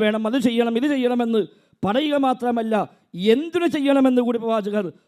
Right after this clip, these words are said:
പകർന്നു നൽകുന്നു. നബി തങ്ങൾ പറയുന്നു, അനസ് റളിയല്ലാഹു അൻഹു പറയുന്നു, നബി, നബി എന്നോട് പറഞ്ഞു, "യാ ബുനയ്യ," മോ-, എൻ്റെ കുഞ്ഞു മോനെ, "യാ ബുനയ്യ," എൻ്റെ കുഞ്ഞു മോനെ, "ഇദാ ദഖൽത അലാ അഹ്ലിക്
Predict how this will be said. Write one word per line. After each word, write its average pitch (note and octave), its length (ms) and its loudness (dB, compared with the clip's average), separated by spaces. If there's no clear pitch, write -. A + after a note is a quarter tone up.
പകർന്നു G3 320 -2
നൽകുന്നു. F#3 360 0
നബി D#3+ 180 -2
തങ്ങൾ F#3+ 160 -2
പറയുന്നു, G3 320 -4
അനസ് A3 200 -4
റളിയല്ലാഹു A#3+ 240 2
അൻഹു A3+ 100 -2
പറയുന്നു, A#3+ 320 -2
നബി, A3+ 120 -4
നബി G#3+ 160 0
എന്നോട് A3+ 260 2
പറഞ്ഞു, A#3 240 -2
"യാ A3+ 60 2
ബുനയ്യ," B3 380 4
മോ-, D3+ 160 -6
എൻ്റെ G3+ 260 -4
കുഞ്ഞു G3+ 300 -4
മോനെ, F#3 220 -2
"യാ G3+ 80 -2
ബുനയ്യ," F#3 360 -6
എൻ്റെ B3+ 260 -2
കുഞ്ഞു A#3+ 280 2
മോനെ, A3 240 2
"ഇദാ G#3+ 160 4
ദഖൽത A3 460 -2
അലാ G#3+ 200 2
അഹ്ലിക് A3 440 2